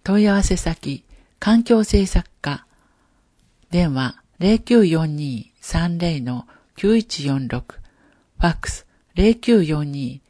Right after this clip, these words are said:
三零の九七一五。環境シリーズ、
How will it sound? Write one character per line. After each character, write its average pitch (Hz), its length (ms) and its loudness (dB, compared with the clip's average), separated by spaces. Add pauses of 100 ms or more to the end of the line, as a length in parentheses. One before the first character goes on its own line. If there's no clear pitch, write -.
(100)
三 180 340 -4
零 175 220 -2
の 123 360 -8
九 202 240 -2
七 185 400 -2
一 - 320 -8
五。 113 360 -6 (640)
環 226 220 6
境 226 220 4
シ 196 200 0
リ 170 220 0
ー 117 40 -6
ズ、 - 260 -10